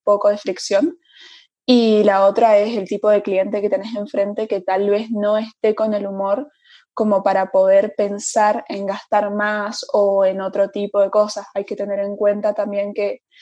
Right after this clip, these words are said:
la gente tiene otras prioridades antes que, en mi caso, por ejemplo, mejorar la habitación. Entonces hay que ser muy empático hacia las,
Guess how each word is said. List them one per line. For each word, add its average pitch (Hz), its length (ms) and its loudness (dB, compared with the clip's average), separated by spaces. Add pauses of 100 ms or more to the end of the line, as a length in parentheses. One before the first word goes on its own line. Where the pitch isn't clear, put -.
(140)
la 214 140 0
gente 214 280 -4
tiene 214 240 -2
otras 208 340 -2
prioridades 208 960 0 (320)
antes 214 500 0
que, 214 440 2 (160)
en 214 140 -4
mi 202 140 -8
caso, 214 400 0
por 208 120 -2
ejemplo, 214 360 -2
mejorar 208 460 2
la 202 140 2
habitación. 202 680 -2
Entonces 202 380 -4
hay 208 160 -4
que 214 100 -4
ser 214 180 -6
muy 208 220 -4
empático 214 720 -2
hacia 214 320 0
las, 196 420 -6